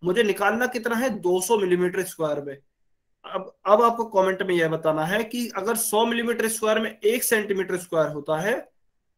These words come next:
तो दो सौ मिलीमीटर स्क्वायर में कितने सेंटीमीटर स्क्वायर होंगे?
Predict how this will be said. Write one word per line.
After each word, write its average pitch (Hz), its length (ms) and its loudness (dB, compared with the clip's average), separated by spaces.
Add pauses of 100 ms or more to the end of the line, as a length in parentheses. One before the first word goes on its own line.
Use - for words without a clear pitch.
तो 214 100 2
दो 180 420 2
सौ 262 240 2
मिलीमीटर 226 500 -2
स्क्वायर 190 400 2
में 214 160 -4
कितने 208 300 -2
सेंटीमीटर 185 500 -2
स्क्वायर 160 300 -4
होंगे? 139 280 -10